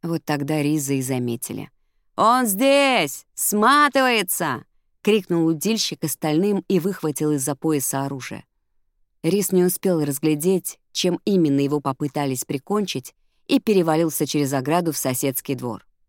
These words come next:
Падение оказалось недолгим, но болезненным.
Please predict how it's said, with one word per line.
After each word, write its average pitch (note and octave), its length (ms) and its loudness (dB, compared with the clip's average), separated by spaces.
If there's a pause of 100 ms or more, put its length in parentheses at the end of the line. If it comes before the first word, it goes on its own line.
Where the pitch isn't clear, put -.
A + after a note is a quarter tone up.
(720)
Падение G3 420 2
оказалось E3 500 -2
недолгим, C#3+ 800 -2
но D#3+ 160 0
болезненным. A2+ 680 -4